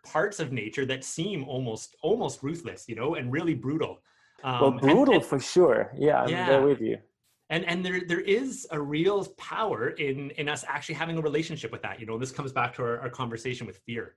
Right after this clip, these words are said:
Speaker 1: you know? Um,
Speaker 2: Mm.
Speaker 1: so if we can develop the skill sets to actually be out there and witness it in nature, it,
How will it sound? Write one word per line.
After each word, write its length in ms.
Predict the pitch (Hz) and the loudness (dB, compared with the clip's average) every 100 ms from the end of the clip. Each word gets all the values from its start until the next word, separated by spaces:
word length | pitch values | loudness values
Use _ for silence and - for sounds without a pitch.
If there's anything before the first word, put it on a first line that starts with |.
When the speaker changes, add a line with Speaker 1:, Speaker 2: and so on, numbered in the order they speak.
| _ _ - | _ _ -12
Speaker 1:
you 100 | 123 | -8
know? 260 | 113 160 - _ - | -8 -8 -12 _ -4
Um, 260 | 127 120 | -2 -2
Speaker 2:
Mm. 80 | 110 - | -6 -6
Speaker 1:
so 80 | 139 | -4
if 60 | 139 | -2
we 100 | 170 | -2
can 100 | 190 | -2
develop 320 | 160 156 156 | 2 2 2
the 60 | 131 | -6
skill 280 | - 151 | 0 0
sets 300 | 160 123 - - | 2 -4 -4 -8
to 140 | 143 | -6
actually 560 | 131 131 139 127 123 120 | -6 -6 -8 -6 -6 -6
be 220 | 123 135 | -6 -4
out 240 | 139 - | -4 -4
there 220 | 123 110 | -6 -4
and 100 | 117 | -2
witness 320 | 131 165 147 139 | -4 -4 -6 -4
it 80 | |
in 100 | 120 | -4
nature, 440 | 123 185 202 120 123 | -6 -6 -4 -2 -2
it, 220 | 143 139 | -4 -12